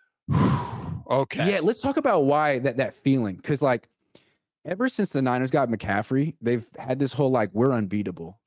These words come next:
Speaker 2: thing going on, right? They've never lost a game. It's like, and, and the one loss against the Eagles, they totally explained away. We didn't really lose that game. We were going to beat the, the Eagles, but, you know, stuff happened. It's football.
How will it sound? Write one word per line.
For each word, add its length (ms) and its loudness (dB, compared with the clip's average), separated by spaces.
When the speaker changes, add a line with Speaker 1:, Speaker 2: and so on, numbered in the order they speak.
Speaker 2:
thing 220 -6
going 240 -2
on, 120 -14
right? 220 2
They've 140 -12
never 420 2
lost 360 0
a 40 -16
game. 600 0
It's 140 -8
like, 220 0
and, 140 -4
and 160 0
the 40 2
one 240 2
loss 440 0
against 380 -2
the 140 -4
Eagles, 280 2
they 120 0
totally 400 0
explained 440 -2
away. 340 0
We 120 2
didn't 160 -2
really 140 -6
lose 180 -14
that 160 -12
game. 220 -18
We 120 2
were 140 0
going 420 0
to 80 0
beat 240 -2
the, 60 -8
the 220 -4
Eagles, 240 0
but, 240 0
you 80 -10
know, 60 -8
stuff 400 -8
happened. 340 0
It's 100 -4
football. 400 -2